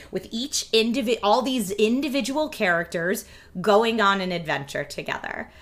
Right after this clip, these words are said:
Um, and it made me wanna play D and D. But for those who have not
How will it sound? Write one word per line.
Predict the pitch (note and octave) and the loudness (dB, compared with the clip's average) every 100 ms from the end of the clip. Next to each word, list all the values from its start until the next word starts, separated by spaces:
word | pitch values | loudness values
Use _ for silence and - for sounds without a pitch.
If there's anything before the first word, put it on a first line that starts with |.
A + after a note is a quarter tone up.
| - | -4
Um, | F3+ F3 F3 | 2 2 2
and | G#3 | 0
it | G#3 | 0
made | G#3 G#3+ | 0 -4
me | B3 | -4
wanna | B3+ C4 | -6 -6
play | C4+ C#4 | -6 -6
D | C#4 C#4 | -6 -8
and | D4 | -8
D. | D#4+ D4+ | -8 -6
But | - - - | 2 2 4
for | D4+ | 0
those | D#4+ D#4+ F#4+ | 4 4 4
who | F#4+ | -2
have | E4 | -2
not | D4 D#4 F4+ F4 | 0 4 4 2